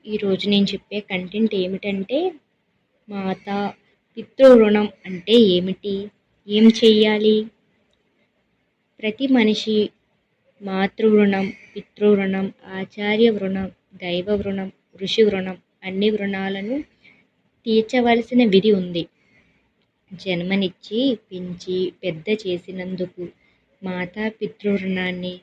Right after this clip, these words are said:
విద్యను నేర్పి, లోకజ్ఞానం నేర్పినందుకు ఆచార్య రుణాన్ని, మన మనుగడకు సహకరిస్తున్నందుకు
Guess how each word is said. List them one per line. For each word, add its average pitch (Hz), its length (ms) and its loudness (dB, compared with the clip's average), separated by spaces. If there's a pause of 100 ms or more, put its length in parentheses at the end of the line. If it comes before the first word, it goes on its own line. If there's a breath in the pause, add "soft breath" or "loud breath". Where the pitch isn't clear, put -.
విద్యను 208 420 -2
నేర్పి, 180 640 -2
లోకజ్ఞానం 190 1080 -2
నేర్పినందుకు 180 840 -6 (520)
ఆచార్య 202 640 0
రుణాన్ని, 180 680 -4 (200)
మన 190 220 -8
మనుగడకు 185 800 -4
సహకరిస్తున్నందుకు 190 1400 -10